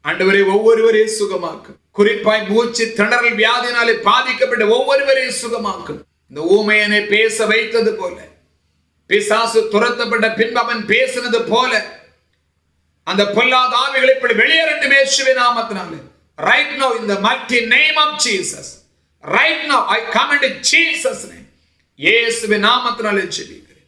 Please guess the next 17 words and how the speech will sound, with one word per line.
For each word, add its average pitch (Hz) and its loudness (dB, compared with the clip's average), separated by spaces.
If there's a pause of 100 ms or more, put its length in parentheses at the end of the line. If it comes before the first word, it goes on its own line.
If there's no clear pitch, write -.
(680)
ஜனங்கள் 180 -2
விடுவிக்கப்படட்டும். 196 -4
ஜனங்களுக்கு 190 -2
இருக்கிற 185 0
சகல 202 -2
நோய்கள், 175 -6
சகல 208 0
பலவீனங்கள் 202 -2
மாறட்டும். - -16 (800)
உம்முடைய 165 0
கல்வாரி 190 0 (120)
சிலுவையில 196 2 (480)
எல்லாருடைய 202 0
நோய்களை 202 2
சுமந்திர 214 2
நாங்கள் 196 -4
விசுவாசிக்கிறோம். 196 -2